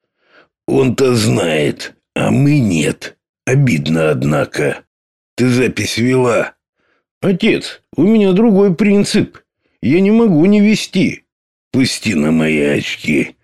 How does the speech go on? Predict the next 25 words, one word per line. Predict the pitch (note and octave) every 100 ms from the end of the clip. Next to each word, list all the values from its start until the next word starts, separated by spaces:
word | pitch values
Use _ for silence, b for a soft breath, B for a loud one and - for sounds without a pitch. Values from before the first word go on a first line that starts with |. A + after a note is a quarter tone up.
| b b
Хочу | - B2 A2+ B2+ G2
посмотреть. | A#2 - B2+ C#3+ - D2+ C3 - - - _ _ _ _ _ _ _ _ -
Да, | F2+ F2+ D2+ - - b b b
это | - F#2+ G#2+
на | A2+ A2+
самом | - C3+ G#2 G2 G2+
деле | G#2 F#2+ F#2
не | G2
очки, | G2 F#2+ - - B2 - _
а | F#2 G2+
сенса. | - G#2 D#2+ - - B1+ - - _ _ _ _ _ -
Наш | G#2 A2
голубой | G2+ A#2 A#2+ A#2 A2
приятель | - A#2+ B2+ B2 - - - _
очков | - F#2 - A#2+ A2 G2+
не | A2
носил. | A#2 A#2+ - - D2+ - - b b b b b
Ну | - C#3+
и | C3+
сенса | - A#2+ A2+ G#2+ F2+
тоже | G#2+ G#2 F#2
не | G2+ G2+
носил. | G2+ F#2 - F#2+ F2 D2 - _ _ _ _ _ _ -
Что | - - B2+ A#2+
они, | G2+ G2 D#2